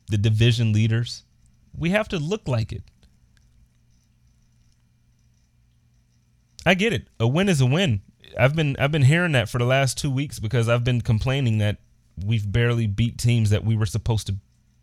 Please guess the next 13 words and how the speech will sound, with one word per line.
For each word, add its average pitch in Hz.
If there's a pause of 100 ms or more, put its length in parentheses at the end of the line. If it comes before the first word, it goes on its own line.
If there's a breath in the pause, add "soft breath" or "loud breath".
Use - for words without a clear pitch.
(200)
dominate. 113 (1000 soft breath)
But 117
to 131
me, 165
that's 151
what 170
separates 123
great 113
teams 120
from 101
good 95
teams. -
And 123